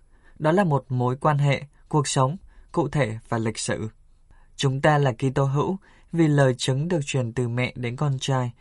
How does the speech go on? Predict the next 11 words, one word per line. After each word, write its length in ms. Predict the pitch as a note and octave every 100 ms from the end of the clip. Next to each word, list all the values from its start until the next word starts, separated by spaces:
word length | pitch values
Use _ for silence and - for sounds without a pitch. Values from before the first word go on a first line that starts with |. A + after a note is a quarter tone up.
| -
từ 220 | D3 C3+ B2+
cha 360 | D3 C#3 C3+ C3
đến 160 | A#2+
con 160 | C#3+ C3+
gái, 380 | B2 A#2 C3 E3+ _ _ -
từ 140 | D#3+
ông 260 | D3 F3 E3+
bà 300 | D#3 C3+ A2+ -
đến 260 | B2+ B2
cháu 220 | A#2+ B2
chắt. 220 | C3 F3